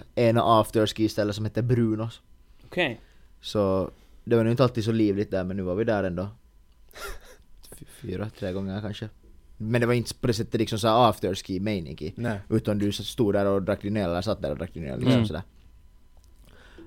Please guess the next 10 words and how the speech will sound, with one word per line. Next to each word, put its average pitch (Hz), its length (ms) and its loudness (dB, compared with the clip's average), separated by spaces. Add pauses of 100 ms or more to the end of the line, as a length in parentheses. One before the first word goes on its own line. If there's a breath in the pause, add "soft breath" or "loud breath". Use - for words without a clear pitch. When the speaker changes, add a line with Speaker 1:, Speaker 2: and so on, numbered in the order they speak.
(160 loud breath)
Speaker 1:
Eh, 82 400 -2 (300)
att - 240 -6
två 123 140 2
gånger 95 240 -2
kanske 92 240 -6
lite 80 160 -4
mera 62 260 -6
där, 55 200 -8
men, 87 200 -8
eh, - 180 -8